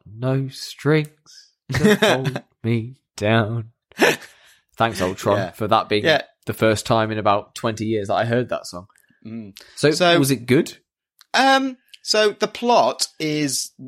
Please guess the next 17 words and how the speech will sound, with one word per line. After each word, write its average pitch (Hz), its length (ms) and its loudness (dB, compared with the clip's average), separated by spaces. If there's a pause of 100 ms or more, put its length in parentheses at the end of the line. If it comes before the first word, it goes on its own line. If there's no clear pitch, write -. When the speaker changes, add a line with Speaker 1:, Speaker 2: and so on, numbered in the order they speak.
(140)
Speaker 2:
exactly 123 400 0
the 107 100 -6
same. 113 300 -2
They 120 100 2
haven't, 117 360 -4
uh, 120 100 -6 (160)
messed 120 460 -2
around 107 220 0
with 104 80 -4
the 107 100 0
original. 107 580 -6
They, 107 540 -4
the 104 240 -8 (200)
sort - 260 -4
of 104 100 -8
Speaker 1:
Okay. 143 160 0
Speaker 2:
beats - 460 0